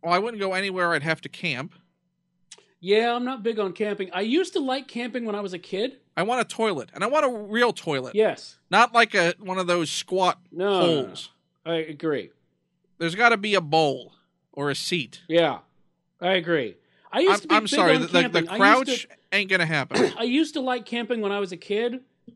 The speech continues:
Speaker 2: but now that I'm older, just the, I don't
Speaker 1: Well,
Speaker 2: know.
Speaker 1: you, you mean you, you want the civilization we all fought so hard for.
Speaker 2: Yeah. So camping, I agree with you there. Camping, not big on camping.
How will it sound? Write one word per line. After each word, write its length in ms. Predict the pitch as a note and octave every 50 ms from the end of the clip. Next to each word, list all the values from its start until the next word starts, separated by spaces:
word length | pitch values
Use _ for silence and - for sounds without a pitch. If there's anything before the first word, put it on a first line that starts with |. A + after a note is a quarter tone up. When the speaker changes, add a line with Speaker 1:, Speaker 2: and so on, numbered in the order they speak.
| _ _ -
Speaker 2:
but 100 | F#3+ F#3+
now 180 | G#3 A3+ A#3 A#3
that 120 | A3+ G#3+
I'm 100 | G3+ G3
older, 340 | G3 G3+ G#3 G#3+ G#3 G3+ F#3+
just 280 | F3+ F#3 F#3 F3 - -
the, 280 | F3+ E3+ D#3+ D#3 D#3+ - _ _ _ _ _ _ _ _ _ _ _ _ _ _ -
I 60 | E3
don't 80 | E3+
Speaker 1:
Well, 140 | E3+ G3 F3 F3+
Speaker 2:
know. 60 | G3
Speaker 1:
you, 240 | A#3+ A3+ G#3 F#3+ G#3
you 100 | A3 F#3+
mean 180 | E3+ E3 E3 E3+
you, 160 | F3 F3+ - A3
you 160 | G#3+ G3 F3+
want 320 | F#3 F#3 F3+ F3+ E3+ E3+ _ _ _ _ _ _ _ _ _ _ _ _ _ _ _
the 100 | F3+ F3+
civilization 760 | - - G3+ F#3 F3+ F#3 E3+ E3+ G#3+ A3 G#3+ - - C#3+ B2+
we 100 | C3+ C3+
all 140 | C3 C3 C3+
fought 260 | - - D3 C3+ -
so 160 | - - B2+
hard 260 | A#2 C3 B2+ B2+ A#2+ -
for. 240 | - C3 B2+ G#2+ - -
Speaker 2:
Yeah. 320 | G#4 A#4+ B4 G4+ F#3 C3+ - _ _ _ _ _ _ _ _ _ _ _ _ _ _ _ _ _ _ _
So 160 | - G#3+ G3+
camping, 460 | G#3 - A3+ A#3+ A#3+ A3+ - A3 G#3+ F#3+
I 100 | F#3+ G3+
agree 220 | G3 F#3+ A3 A3+
with 120 | A#3 A#3 G#3+
you 80 | G#3+ G#3
there. 200 | F#3 D#3+ D3+ D3+
Camping, 460 | - - F#3 F#3 F#3 F#3 F#3 F3+ F3+
not 180 | F3 F3+ F3+ F3
big 140 | F3+ F3 F3
on 120 | F3 E3+
camping. 400 | D#3 E3 C#3 A#2+ A2 A#2 A2+ A#2